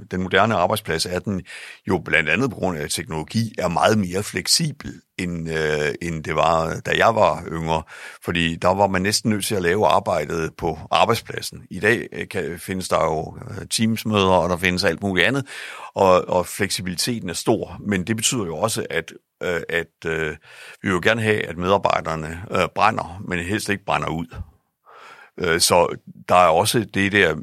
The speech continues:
en gang med, med simpelthen at beskytte medarbejderne mod sig selv, var jeg lige ved at sige. Øh, men det her med, at man er dedikeret, men det er jo ikke det samme som, at man skal arbejde firs timer.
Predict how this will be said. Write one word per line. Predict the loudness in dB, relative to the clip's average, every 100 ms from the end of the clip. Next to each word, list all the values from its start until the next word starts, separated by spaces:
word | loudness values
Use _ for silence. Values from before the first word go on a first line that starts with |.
| -6
en | 0
gang | 0 0
med, | -2
med | -2 0
simpelthen | 0 0 0
at | -2
beskytte | -6 -2 0
medarbejderne | 4 4 4 2 2 -4
mod | -6
sig | -6 -4
selv, | -4 -4
var | -8
jeg | -8
lige | -8
ved | -8
at | -4
sige. | -6 -6 -14 -20 -20 -20 -20 -14 0
Øh, | 2 4 2
men | 0 -2 -2 -12 _ -4
det | 0
her | 2
med, | 4 2 0 -4
at | -8 -4
man | -4
er | -4
dedikeret, | -8 -12 -6 0 2 2 0 -6 _ -20 -20 -14 -8
men | -4
det |
er |
jo | -2
ikke | -2
det | 0
samme | 0 0 -2
som, | -4 -4
at | -6 -6
man | -8 -6
skal | -4
arbejde | -4 -2 -4 -6
firs | -12 -12
timer. | -12 -14